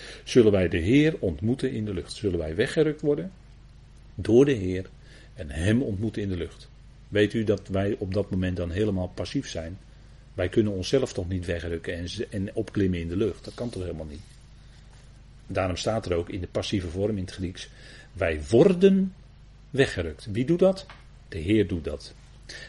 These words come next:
Wanneer zal hij dat doen? Op de datum die hij daarvoor gesteld heeft, of die Vader daarvoor gesteld heeft. Die datum staat vast. En die gaat komen, gegarandeerd. En dat is onze vertroosting.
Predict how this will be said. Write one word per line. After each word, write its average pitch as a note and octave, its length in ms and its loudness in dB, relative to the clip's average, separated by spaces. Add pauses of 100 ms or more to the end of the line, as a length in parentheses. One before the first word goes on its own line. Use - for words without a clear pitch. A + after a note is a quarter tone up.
Wanneer A2 340 4
zal G#2+ 180 4
hij F#2+ 100 2
dat F#2 200 0
doen? F#3+ 340 6
Op F2+ 180 0
de D#2 120 -6
datum A2+ 440 0
die D#2 160 -6
hij G#2 200 0
daarvoor G#2 360 0
gesteld E2 340 -4
heeft, C#2+ 160 -6
of E2+ 140 -6
die E2 160 -8
Vader G#2+ 300 0
daarvoor G#2 280 0
gesteld C#2 360 -10
heeft. - 240 -16 (340)
Die G3+ 120 -2
datum D#3 300 0
staat - 240 -2
vast. - 280 -8 (600)
En B2 100 2
die B2 100 8
gaat C#3+ 220 4
komen, A#2 300 4
gegarandeerd. G2 680 -4 (1700)
En G2+ 300 2
dat D#3+ 320 2
is E3 180 2
onze C#3+ 280 2
vertroosting. B2+ 580 -4